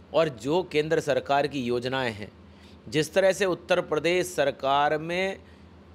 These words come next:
माफिया राज को ख़त्म करके एक सुशासन लाया गया है, तो उस पर जनता ने मोहर लगाई है और निश्चित रूप से आदरणीय छत्रपाल गंगवार जी भारी विजय करेंगे।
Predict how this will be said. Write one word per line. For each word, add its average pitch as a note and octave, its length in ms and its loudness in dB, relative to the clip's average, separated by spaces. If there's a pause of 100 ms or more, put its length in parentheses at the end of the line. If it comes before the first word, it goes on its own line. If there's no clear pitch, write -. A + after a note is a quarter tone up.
(140)
माफिया D3 800 2
राज C#3+ 460 2
को F#3 200 -2
ख़त्म D#3+ 440 -4
करके E3+ 460 0
एक F3+ 100 -2
सुशासन D3 560 -2
लाया C#3+ 360 2
गया B2+ 220 0
है, A2 220 -8 (600)
तो G3 100 2
उस E3 360 -4
पर G#3+ 500 2 (500)
जनता C#3+ 360 2
ने D#3+ 100 -2
मोहर C3 280 -2
लगाई B2+ 320 0
है F3+ 160 -2 (520)
और C#3 120 2
निश्चित C#3 500 -2
रूप D3 180 -2
से F3 200 -2
आदरणीय C3+ 420 0
छत्रपाल A#2+ 460 -4
गंगवार A#2 380 -2
जी D#3 220 -6 (680)
भारी D#3 380 2
विजय C#3+ 260 2
करेंगे। A#2+ 560 -4